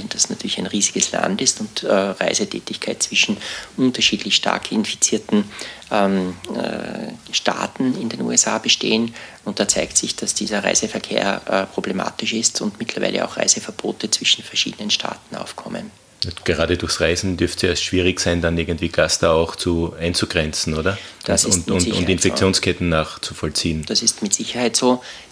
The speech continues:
Speaker 1: Die, äh, diesbezüglich drängt sich natürlich die Frage des Tracings auf, also wirklich der App-Applikation. Äh, und ich vermisse in Österreich im Moment schon, äh, wie ich schon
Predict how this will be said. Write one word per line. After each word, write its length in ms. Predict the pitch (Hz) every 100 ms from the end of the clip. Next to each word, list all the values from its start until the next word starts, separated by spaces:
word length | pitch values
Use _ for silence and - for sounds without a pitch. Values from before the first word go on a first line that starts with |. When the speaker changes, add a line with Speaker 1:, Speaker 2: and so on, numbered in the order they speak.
| -
Speaker 1:
Die, 380 | - 107 104 -
äh, 440 | - 92 98 87 - -
diesbezüglich 720 | - - 113 - 113 110 107
drängt 260 | - 98 98
sich 260 | - 110 -
natürlich 440 | 98 - 107 113
die 100 | 113
Frage 380 | - 101 101 107
des 260 | - -
Tracings 560 | - 98 - - 113 -
auf, 400 | - 110 120 -
also 300 | - 98 98 95
wirklich 380 | 98 - 110 -
der 200 | - -
App-Applikation. 880 | - 107 - - - - 113 117 120 - - - - -
Äh, 40 | 107 110
und 260 | 104 104 101
ich 160 | -
vermisse 480 | - 101 107 - 117
in 240 | 113 104
Österreich 500 | 104 - - 104 104
im 60 | 110
Moment 400 | 104 95 90 98
schon, 400 | - 90 104 135 - - - - - -
äh, 80 | - - 196
wie 80 | -
ich 100 | -
schon 340 | - 95 98